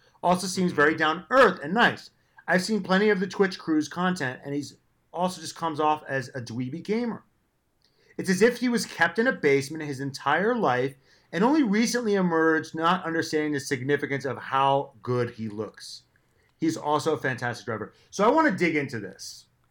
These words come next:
Speaker 2: Yeah.
Speaker 1: He is the most handsome guy, just, like, straight up how he looks. But he doesn't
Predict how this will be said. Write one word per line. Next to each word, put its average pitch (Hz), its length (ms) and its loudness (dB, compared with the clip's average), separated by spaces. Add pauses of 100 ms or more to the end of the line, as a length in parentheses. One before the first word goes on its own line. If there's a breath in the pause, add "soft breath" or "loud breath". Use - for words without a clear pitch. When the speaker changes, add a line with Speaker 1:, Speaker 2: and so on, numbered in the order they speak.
(120)
Speaker 2:
Yeah. 107 240 -8 (480)
Speaker 1:
He 311 360 2
is 175 280 -2
the 147 80 -4
most 151 280 -2
handsome 123 540 -6
guy, 107 360 -4
just, 104 320 -14
like, 104 180 -12
straight 107 280 -6
up 113 140 -6
how 107 160 -8
he 101 60 -8
looks. 123 560 -10 (920)
But 202 120 2
he 240 160 0
doesn't 285 580 -2